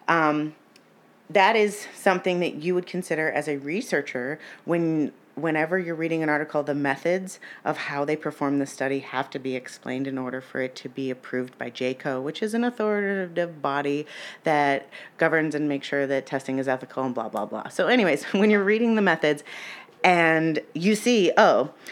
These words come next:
uh, John, the researcher, went on the corner of Wilshire Boulevard and found the first ten people," I'd be like, "Well, fuck that study," because, you know, the social economic variation of who he's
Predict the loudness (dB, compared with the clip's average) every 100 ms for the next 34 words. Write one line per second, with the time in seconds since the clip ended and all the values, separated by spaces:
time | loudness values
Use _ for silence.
0 | -12 -2 2 4 4 4 4 4 4 2
1 | 2 -2 2 4 4 0 -4 0 2 2
2 | 0 2 2 4 2 0 2 2 2 0
3 | -4 -18 -8 0 0 2 2 2 2 2
4 | 4 2 0 -2 0 0 0 -2 -2 -4
5 | -2 0 0 0 0 0 0 0 0 0
6 | 0 0 0 0 2 0 -2 -14 -18 -4
7 | 0 2 0 -2 -2 0 -2 0 2 4
8 | 4 2 -2 -18 -20 -6 2 4 6 4
9 | 2 0 -2 -2 -2 -4 -2 -2 -2 -6
10 | -6 -12